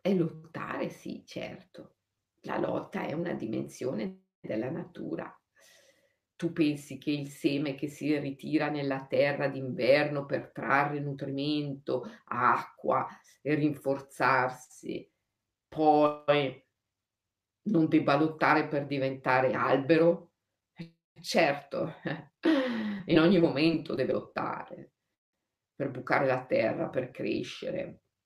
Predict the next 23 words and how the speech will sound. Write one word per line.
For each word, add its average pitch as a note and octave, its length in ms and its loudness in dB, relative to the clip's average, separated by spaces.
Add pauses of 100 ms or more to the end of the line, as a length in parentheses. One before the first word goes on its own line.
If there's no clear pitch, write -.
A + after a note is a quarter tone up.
(560)
e A2 100 -6
poi E3 240 4
per - 240 0
farsi - 400 -4
spazio - 1700 -10
nella C3 280 -8
foresta - 840 -6
al D3 180 -8
fine D3+ 340 -6
di - 100 -4
arrivare C#3+ 540 -2
a - 100 -4
prendere C3+ 840 -6
il C#3+ 220 -6
sole - 1080 -2
in C#3+ 200 -6
mezzo C#3 300 -2
agli A2+ 140 -4
altri B2+ 340 -6
alberi. - 720 -10 (1800)
È - 120 0
una F3 240 -2
lotta - 760 -10